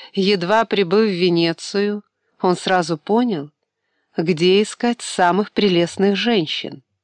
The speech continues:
А в театральном мире Франческе не было равных. В те дни, когда она пела в опере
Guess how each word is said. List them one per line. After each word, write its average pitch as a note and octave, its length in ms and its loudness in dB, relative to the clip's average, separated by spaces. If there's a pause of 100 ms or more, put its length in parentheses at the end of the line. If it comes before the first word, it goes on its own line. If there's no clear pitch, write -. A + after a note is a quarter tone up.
(880)
А F#3+ 120 4
в - 80 -8
театральном A#3+ 760 4
мире B3+ 340 4
Франческе G#3+ 920 -2 (280)
не F3+ 260 4
было F#3+ 260 2
равных. E3+ 580 -4 (1400)
В - 140 -16
те G#3 200 2
дни, A3+ 460 2 (240)
когда E3 300 0
она F3 160 0
пела E3+ 320 0
в D3 100 -6
опере F3 500 -2